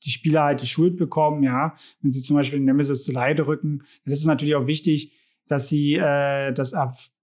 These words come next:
dass sie erfahren irgendwann, dass, äh, das ja bewusst dann so genutzt wurde, damit sie, äh, ja, ähm, die Schuld bekommen und irgendwann ein bisschen paranoid werden. <laughs> Das, das wäre natürlich, äh, interessante Sachen.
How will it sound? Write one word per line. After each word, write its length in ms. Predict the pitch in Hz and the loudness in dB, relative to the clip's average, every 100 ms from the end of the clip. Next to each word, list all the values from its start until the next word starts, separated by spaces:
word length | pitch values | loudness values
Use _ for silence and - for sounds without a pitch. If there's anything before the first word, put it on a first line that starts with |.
| _ | _
dass 180 | - 131 | -4 0
sie 80 | 190 | 2
erfahren 920 | 135 - 143 160 180 165 165 156 170 | 0 0 2 4 4 4 2 0 0
irgendwann, 640 | 190 165 151 147 156 156 | 2 2 2 2 0 0
dass, 220 | 151 135 | -2 0
äh, 300 | 165 151 143 | 0 2 0
das 240 | 135 139 - | 0 -2 0
ja 200 | 139 135 | 0 0
bewusst 600 | 143 139 170 - - 156 | -2 2 2 0 -4 -2
dann 160 | 151 147 | 0 0
so 160 | 135 135 | -2 -2
genutzt 480 | 143 151 147 - | -2 -2 -4 -6
wurde, 560 | 147 147 147 151 135 - _ _ _ - - - _ | -2 0 0 0 -4 -8 _ _ _ -20 -20 -20 _
damit 280 | 143 147 - | 2 2 0
sie, 300 | 151 147 151 | -4 -2 0
äh, 800 | 160 143 135 135 156 233 196 135 | 0 0 0 -4 -6 -4 -2 -2
ja, 360 | 120 127 131 _ _ _ _ _ _ _ _ _ _ _ _ | -4 -10 -12 _ _ _ _ _ _ _ _ _ _ _ _
ähm, 360 | 151 143 139 135 | 0 2 2 0
die 80 | 127 | 0
Schuld 320 | 151 165 160 | 2 2 2
bekommen 320 | 147 156 151 | -2 0 -2
und 80 | 160 | -2
irgendwann 240 | 160 156 | -2 0
ein 20 | |
bisschen 240 | 139 151 135 | -2 -2 -2
paranoid 580 | 147 143 143 151 151 151 | -2 0 -2 -2 -4 -2
werden. 540 | 147 147 139 143 131 - - | 0 0 -2 -6 -8 -12 -2
<laughs> 180 | 180 - - - - _ _ - _ | 0 0 -6 -10 -12 _ _ -20 _
Das, 160 | 185 | -8
das 160 | 156 123 | -6 -2
wäre 200 | 156 151 | 2 2
natürlich, 440 | 147 131 147 135 | 0 -2 -2 -2
äh, 140 | 147 143 | -2 -4
interessante 440 | 131 127 147 135 | -6 -4 -4 -4
Sachen. 320 | 127 123 151 | -8 -6 -6